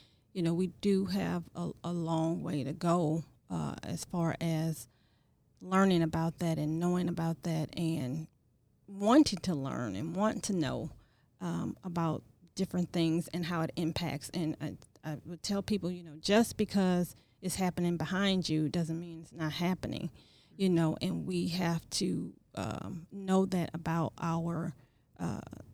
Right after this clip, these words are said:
fellow brothers and sisters in our communities and our schools and our churches.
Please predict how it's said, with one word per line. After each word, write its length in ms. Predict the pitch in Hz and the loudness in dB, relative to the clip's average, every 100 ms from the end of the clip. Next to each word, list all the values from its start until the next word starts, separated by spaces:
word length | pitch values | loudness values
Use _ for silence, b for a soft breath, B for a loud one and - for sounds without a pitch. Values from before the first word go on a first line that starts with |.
| - _ _ _ _ | -20 _ _ _ _
fellow 340 | - 208 190 180 | 4 6 6 2
brothers 540 | 185 180 160 185 180 | 4 4 4 0 -2
and 120 | 156 156 | -6 -10
sisters 480 | 202 - 175 170 | -14 -4 -2 0
in 100 | 170 170 | 0 0
our 160 | 170 | 0
communities 720 | - 180 180 175 - - 156 | 0 0 2 0 -2 -4 -4
and 240 | - 160 - | -4 -4 -4
our 120 | 156 | -6
schools 520 | 156 - 202 190 185 175 | -6 0 4 6 4 2
and 100 | 151 | 0
our 80 | - | -2
churches. 640 | - 180 180 151 151 | 0 2 2 2 0